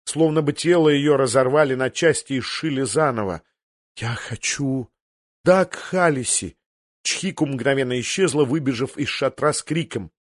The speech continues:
Дэнни нуждалась в чем-то, в ком-то, в чем же? Это было важно, она понимала это. Ей было нужно то, чего нет важнее на белом свете.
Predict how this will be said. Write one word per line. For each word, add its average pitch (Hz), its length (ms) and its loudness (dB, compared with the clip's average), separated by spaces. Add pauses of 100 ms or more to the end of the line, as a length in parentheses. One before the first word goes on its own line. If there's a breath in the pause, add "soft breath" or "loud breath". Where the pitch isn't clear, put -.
(300)
Дэнни 175 260 4
нуждалась 165 840 -2 (680)
в - 40 -16
чем-то, 160 800 0 (640)
в - 120 -18 (160)
ком-то, 170 680 2 (540)
в - 100 -16
чем 160 560 -2
же? 82 300 -10 (480)
Это 123 220 0
было 139 260 2
важно, 117 540 4
она 113 160 -2
понимала 127 680 0
это. 107 460 -2 (840)
Ей 151 220 4
было 160 260 2
нужно 156 380 0
то, 190 340 4
чего 151 380 -2
нет 160 240 0
важнее 139 540 0
на 143 140 0
белом 147 360 0
свете. 123 680 -4